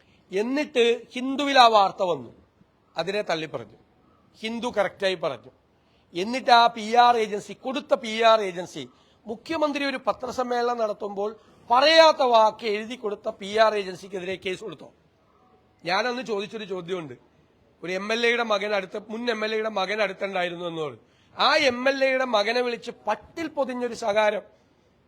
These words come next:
പോലും, "നീ ഞാനറിയാതെ എന്തിനാണ് ഇങ്ങനത്തെ ഒരു വാർത്ത എഴുതി കൊടുത്തതെന്ന്" ചോദിച്ചോ? ഇല്ലല്ലോ.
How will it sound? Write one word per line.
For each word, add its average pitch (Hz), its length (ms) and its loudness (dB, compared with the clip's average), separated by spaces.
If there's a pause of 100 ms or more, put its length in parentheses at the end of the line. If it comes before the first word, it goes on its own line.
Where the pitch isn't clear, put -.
(140)
പോലും, 196 260 0 (440)
"നീ 214 120 -4
ഞാനറിയാതെ 220 640 4
എന്തിനാണ് 233 400 0
ഇങ്ങനത്തെ 226 280 -2
ഒരു 214 80 -2
വാർത്ത 190 320 4
എഴുതി 208 160 -4
കൊടുത്തതെന്ന്" 202 340 -12
ചോദിച്ചോ? 180 380 -10 (420)
ഇല്ലല്ലോ. 240 500 -2